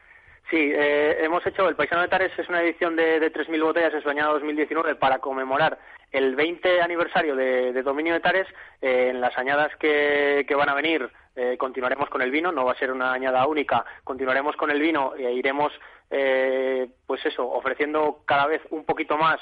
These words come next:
eh, en base a las necesidades que, del mercado y a las posibilidades que nosotros tengamos, pero es un vino que, mm, que quizás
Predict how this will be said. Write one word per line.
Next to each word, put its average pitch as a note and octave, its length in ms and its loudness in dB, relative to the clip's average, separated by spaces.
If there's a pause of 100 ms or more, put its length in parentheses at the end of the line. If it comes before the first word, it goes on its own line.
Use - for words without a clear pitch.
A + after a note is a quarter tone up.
eh, B2 340 -4
en B2+ 100 -8
base D3 200 0
a C3 40 2
las B2+ 140 0
necesidades C#3 600 -2
que, D3 420 2
del C#3+ 140 -2
mercado D3 280 0
y C3+ 60 0
a B2+ 60 2
las A#2+ 120 0
posibilidades C#3 460 -2
que D3 100 -6
nosotros D#3+ 340 -4
tengamos, G3 380 -2 (340)
pero G#3+ 300 2 (320)
es E3+ 160 -2
un G#3 120 0
vino A3+ 260 0
que, D#3+ 420 2
mm, D3 340 -8
que D#3+ 140 -2
quizás F3+ 280 0